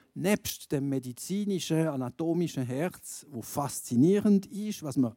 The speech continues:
alles mit dem kann machen kann, ist eigentlich noch,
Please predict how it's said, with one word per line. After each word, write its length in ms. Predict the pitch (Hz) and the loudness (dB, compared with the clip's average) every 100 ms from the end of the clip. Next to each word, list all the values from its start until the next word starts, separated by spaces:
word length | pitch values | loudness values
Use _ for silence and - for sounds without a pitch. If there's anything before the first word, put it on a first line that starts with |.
| _ | _
alles 560 | 160 208 220 151 - - _ _ | 0 0 0 -6 -10 -16 _ _
mit 380 | - 139 131 - | -6 -2 -2 -4
dem 200 | 156 175 151 | 0 4 4
kann 200 | - 107 | 2 0
machen 460 | 151 220 - 269 | 0 -2 -4 -4
kann, 1600 | - _ _ _ _ _ _ _ _ _ _ _ _ _ _ 190 | -4 _ _ _ _ _ _ _ _ _ _ _ _ _ _ -6
ist 120 | 151 | 2
eigentlich 260 | 165 170 151 | 4 4 4
noch, 360 | 156 151 143 | 6 6 4